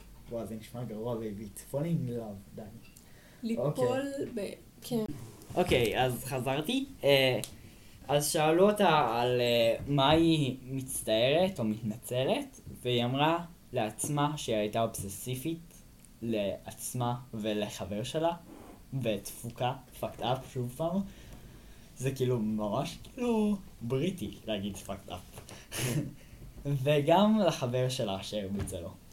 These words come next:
Speaker 1: וירדה עליו, וכל מיני. ו-,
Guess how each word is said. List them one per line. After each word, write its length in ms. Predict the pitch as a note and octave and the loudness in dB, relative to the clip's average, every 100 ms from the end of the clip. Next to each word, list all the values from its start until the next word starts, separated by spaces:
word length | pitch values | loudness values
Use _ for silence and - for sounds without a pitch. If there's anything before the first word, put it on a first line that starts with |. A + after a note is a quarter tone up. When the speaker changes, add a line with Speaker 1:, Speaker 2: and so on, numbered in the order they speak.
| - G2 | -12 -10
Speaker 1:
וירדה 840 | G2+ F#2 F2+ D#2+ - G#2 F#2+ F#2 | -6 -4 -6 -8 -4 -2 -2 -4
עליו, 280 | F2+ E2+ F2+ F#2+ F2+ - - | -6 -8 -10 -12 -14 -14 -12
וכל 460 | F2+ E2+ F2+ - A2 | -10 -10 -12 -8 -6
מיני. 340 | G2 F#2 F#2 G2+ - - - - - - - - - - | -6 -6 -8 -10 -16 -20 -20 -20 -20 -20 -20 -20 -20 -8
ו-, 880 | B2+ B2 A2+ A2+ C3 B2+ B2 B2 A#2+ | -4 -4 -6 -4 2 2 4 2 0